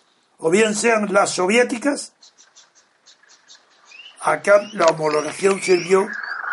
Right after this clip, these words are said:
para sacrificar el futuro de las economías de esos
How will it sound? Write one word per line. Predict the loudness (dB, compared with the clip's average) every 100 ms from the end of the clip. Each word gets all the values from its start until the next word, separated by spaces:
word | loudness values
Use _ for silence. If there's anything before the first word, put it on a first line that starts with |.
| -6 -2
para | 2 2 2
sacrificar | 2 2 4 2 2 2 0 2 4 4 4 -2 -14 -16 -14 -8 -2
el | 0 0
futuro | -2 6 8 8 6
de |
las | 6 6
economías | 4 2 0 2 2 0 -4 -10 -10 -10 -12 -12 -12 -6 0
de | 0
esos | 0 -2